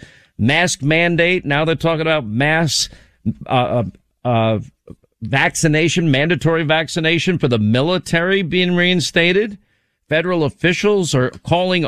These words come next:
on children as young as three to wear masks at all times in school. Colorado ordering children to stay six feet apart from each other and practice social distancing.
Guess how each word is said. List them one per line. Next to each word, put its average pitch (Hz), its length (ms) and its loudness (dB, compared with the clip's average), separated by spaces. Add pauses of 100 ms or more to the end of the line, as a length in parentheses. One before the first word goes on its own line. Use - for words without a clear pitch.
on 127 220 0
children 190 640 0
as 110 260 0
young 175 320 0
as 120 240 -2
three 190 400 0
to - 180 -2
wear 139 360 0
masks 151 580 -2
at 123 100 0
all 151 240 0
times 151 520 -2
in 110 100 2
school. 196 600 0 (320)
Colorado 151 760 0
ordering 160 400 0
children 170 400 0
to 131 80 2
stay 165 300 0
six - 360 -2
feet 170 280 0
apart 143 480 -2
from 175 180 -4
each 170 220 0
other 180 260 0
and 135 140 -2
practice 147 420 -2
social 156 340 0
distancing. 190 840 0